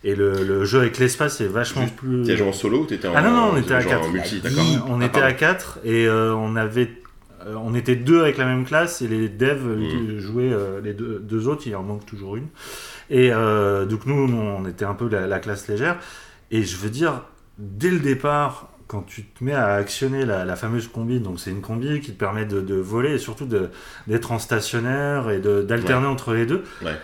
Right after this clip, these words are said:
Speaker 1: Putain, c'est d'un naturel. Enfin, la, la, la, c'est tellement agréable à jouer. Vraiment,
Speaker 2: Mm.
Speaker 1: c'est ce,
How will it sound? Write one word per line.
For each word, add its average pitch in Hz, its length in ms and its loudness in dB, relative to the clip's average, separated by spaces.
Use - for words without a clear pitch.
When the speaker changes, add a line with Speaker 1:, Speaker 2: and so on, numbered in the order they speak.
Speaker 1:
Putain, - 220 0
c'est - 200 -4
d'un 110 220 0
naturel. 185 680 -2
Enfin, 110 360 -4
la, 110 240 -2
la, 110 240 -2
la, 117 200 -6
c'est - 280 -6
tellement 254 480 2
agréable 165 640 0
à 110 80 4
jouer. 107 380 -2
Vraiment, 117 320 0
Speaker 2:
Mm. 196 60 -2
Speaker 1:
c'est 117 120 0
ce, - 160 -2